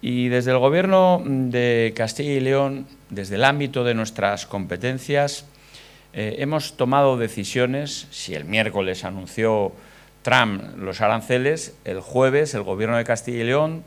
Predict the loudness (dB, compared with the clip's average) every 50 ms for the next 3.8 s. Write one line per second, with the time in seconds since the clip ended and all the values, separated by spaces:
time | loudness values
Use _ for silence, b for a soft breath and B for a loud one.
0 | -16 -10 -6 -4 -4 -2 -2 -2 -2 0 0 0 0 2 0 0 -4 -6 -8 -6
1 | -4 -2 0 0 2 4 4 4 4 2 0 -6 B B B B B B B -4
2 | -2 0 0 0 2 2 2 2 0 -2 -6 -4 -4 -4 -4 -4 -2 -2 -2 -2
3 | -2 -4 -6 -6 -6 -6 -6 -8 -6 -4 -2 0 0 0 0 -4